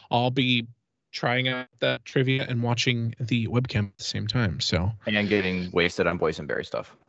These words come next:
Speaker 1: <laughs>
Speaker 2: <laughs> Or being
Speaker 1: Yeah.
Speaker 2: a good noodle and making it
Speaker 1: And,
Speaker 2: properly and
Speaker 1: and,
Speaker 2: just
Speaker 1: and then be like, "Oh,
Speaker 2: mixing
Speaker 1: yeah,
Speaker 2: it with soda
Speaker 1: um,
Speaker 2: or whatever.
Speaker 1: yeah, if I say Raptor's my favorite coaster out at Cedar Point,
Speaker 2: That's
Speaker 1: then there's some-, there's something wrong."
Speaker 2: Yeah.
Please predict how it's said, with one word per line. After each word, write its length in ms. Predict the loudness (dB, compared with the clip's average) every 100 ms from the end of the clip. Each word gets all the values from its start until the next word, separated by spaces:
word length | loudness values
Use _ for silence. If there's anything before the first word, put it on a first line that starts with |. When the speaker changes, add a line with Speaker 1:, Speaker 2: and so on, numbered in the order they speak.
| _ _ _
Speaker 1:
<laughs> 760 | 2 4 4 2 2 -2 -6 -14 _ -18 -10
Speaker 2:
<laughs> 500 | -4 0 0 0 -2 -4 -14 _ _ _ 2
Or 180 | 6 8
being 220 | 8 8
Speaker 1:
Yeah. 100 | 6
Speaker 2:
a 40 | 6
good 180 | 4 2
noodle 380 | -2 -2 -2
and 80 | -4
making 320 | -6 -8 -8
it 160 | -8 0
Speaker 1:
And, 220 | 2 2 -2
Speaker 2:
properly 460 | -10 -12 -12 -10
and 220 | -10 -8 0
Speaker 1:
and, 240 | 0 2
Speaker 2:
just 140 | -2 0
Speaker 1:
and 140 | 2 2
then 160 | 2
be 120 | 2
like, 220 | 2 2 2
"Oh, 140 | 0
Speaker 2:
mixing 140 | 2 2
Speaker 1:
yeah, 140 | 2
Speaker 2:
it 40 |
with 100 | 0
soda 200 | 0 0
Speaker 1:
um, 140 | 0 -6
Speaker 2:
or 180 | -10 -12 -16
whatever. 240 | -20 -20 -20 _ _ -20 -10 -6 0
Speaker 1:
yeah, 420 | 2 2 0 -6 -4
if 240 | -4 2
I 120 | 2
say 400 | 2 0 -2 -2 -8
Raptor's 480 | -2 -2 0 -2 -4
my 140 | -4 -2
favorite 320 | 0 -2 -2
coaster 500 | 0 0 0 -2 -2
out 100 | -4
at 100 | -6
Cedar 200 | -6 -2
Point, 220 | 2 2
Speaker 2:
That's 140 | 2 -4
Speaker 1:
then 160 | -8 -8
there's 100 | -10 -10
some-, 100 | -12 -12 _ _ _
there's 160 | -6 -2
something 240 | -2 -4
wrong." 240 | -4 -6 -6
Speaker 2:
Yeah. 420 | -10 -12 _